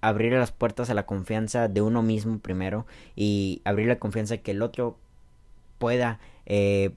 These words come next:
creernos, pueda tener fe en nosotros y nosotros abrirnos a la confianza del otro, creo que la paz interna y la paz en la relación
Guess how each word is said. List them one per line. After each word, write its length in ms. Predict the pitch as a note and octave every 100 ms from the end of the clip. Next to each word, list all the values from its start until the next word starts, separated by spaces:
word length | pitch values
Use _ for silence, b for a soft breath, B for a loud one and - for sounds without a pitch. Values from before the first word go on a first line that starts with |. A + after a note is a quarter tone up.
| - -
creernos, 600 | G#2+ G2+ C3 C3+ C3 B2
pueda 260 | - A#2 A#2+
tener 280 | A2+ A2+
fe 120 | G#2+ A#2+
en 80 |
nosotros 600 | A#2 - A#2+ - C3 - - - - -
y 100 | A2
nosotros 440 | G#2 G#2+ C3+ B2
abrirnos 580 | - G#2 B2 D3 C3+ A#2
a 60 | G#2
la 100 | G2+
confianza 580 | G#2 F#2 C3 D3+ D3
del 220 | A#2 A2 A#2
otro, 300 | - B2+ C3 B B B
creo 340 | A#2 A#2 A#2+
que 160 | - G#2+
la 200 | G2+ -
paz 240 | G#2+ G2+
interna 460 | A2 - G#2+ A2 G#2+
y 40 |
la 140 | F#2+ -
paz 140 | G2
en 120 | G#2+
la 80 | G#2
relación 540 | F#2+ F#2+ F2+ G#2 G#2+